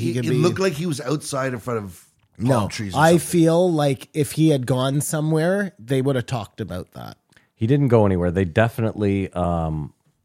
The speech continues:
Speaker 3: they just filmed at his house, probably.
Speaker 1: Yeah, th-, it, that's
Speaker 3: Which is
Speaker 1: also,
Speaker 3: fine. Yeah, yeah.
Speaker 1: that's also possible. It's one hundred percent possible he hasn't gone to any of these places. I'm just saying, had you seen th-, this?
Speaker 3: Yeah, it would help. Yeah.
Speaker 1: And, and beware, the first one is long.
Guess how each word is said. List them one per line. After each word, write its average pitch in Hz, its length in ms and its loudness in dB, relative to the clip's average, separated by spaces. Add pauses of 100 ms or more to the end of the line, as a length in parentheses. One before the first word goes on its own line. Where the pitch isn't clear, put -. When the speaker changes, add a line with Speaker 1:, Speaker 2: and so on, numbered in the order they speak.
(140)
Speaker 3:
they 92 80 -4
just 107 180 -4
filmed 92 200 0
at 80 100 0
his 78 120 -4
house, 87 200 -6
probably. 76 300 -14 (500)
Speaker 1:
Yeah, - 180 -4 (140)
th-, 165 220 -8
it, 160 240 -8
that's 139 240 0
Speaker 3:
Which 123 100 -2
is 117 60 2
Speaker 1:
also, 120 180 2
Speaker 3:
fine. 151 240 0
Yeah, 240 200 -2
yeah. 240 60 -2
Speaker 1:
that's 135 160 -2
also 131 440 0
possible. 107 440 -4
It's 123 200 -8 (340)
one 113 160 -2
hundred 175 260 0
percent 151 280 -2
possible 113 300 -2
he 120 60 0
hasn't 104 180 -6
gone 113 140 -2
to 110 60 -6
any 101 60 -10
of 107 60 -8
these 117 180 -6
places. 98 260 -12
I'm 110 200 -12
just 113 160 -8
saying, 104 260 -6 (300)
had 127 300 0
you 131 120 0
seen 117 840 -6
th-, 110 140 -18 (140)
this? 107 340 -10
Speaker 3:
Yeah, 110 120 0
it 80 60 -2
would 85 120 -2
help. 85 260 -4
Yeah. 82 180 -4 (320)
Speaker 1:
And, 151 200 0
and 147 600 -4 (440)
beware, 156 320 2
the 127 100 0
first 180 420 -2
one 202 200 -4
is 117 200 -2
long. 120 480 -4